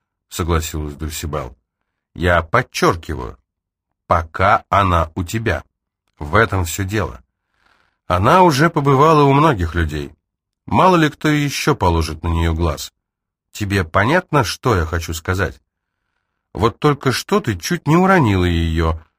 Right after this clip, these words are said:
А если бы мы были не в доме, и ты уронила бы её в высокую густую траву, как бы мы её нашли?» «Но мы же в доме», возразила Дульсибелл. «Где ты решила её держать, когда вернёшься во дворец?»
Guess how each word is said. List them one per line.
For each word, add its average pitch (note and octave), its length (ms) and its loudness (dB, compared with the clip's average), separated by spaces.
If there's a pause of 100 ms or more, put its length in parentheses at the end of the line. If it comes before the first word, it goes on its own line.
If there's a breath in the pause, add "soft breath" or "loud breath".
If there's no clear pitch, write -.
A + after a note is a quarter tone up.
(220)
А F2 100 0
если D3 300 -2
бы G#2+ 140 0
мы G2 160 4
были B2+ 240 2
не A2 160 2
в D2+ 80 -6
доме, G#2 420 2
и E2+ 40 -2
ты B2+ 180 -2
уронила A2 480 2
бы G2+ 160 0
её F2+ 220 2
в E2 80 -2
высокую F#2+ 460 -2
густую G#2+ 400 -2
траву, G#2 400 0 (360 soft breath)
как F3 200 0
бы G2+ 120 0
мы F#2 180 2
её E2+ 180 2
нашли?» F#2 440 -4 (640)
«Но G2 420 0
мы F#2 280 -2
же F2 120 -4
в E2 140 -8
доме», G2 560 -2 (320)
возразила E2 560 -2
Дульсибелл. D#2 600 -6 (680)
«Где F#2 320 -2
ты D#3 100 -4
решила C#3 360 -2
её B2+ 200 0
держать, A2+ 380 0
когда F2 240 -2
вернёшься F#2 480 -2
во E2 80 -2
дворец?» E2+ 480 -4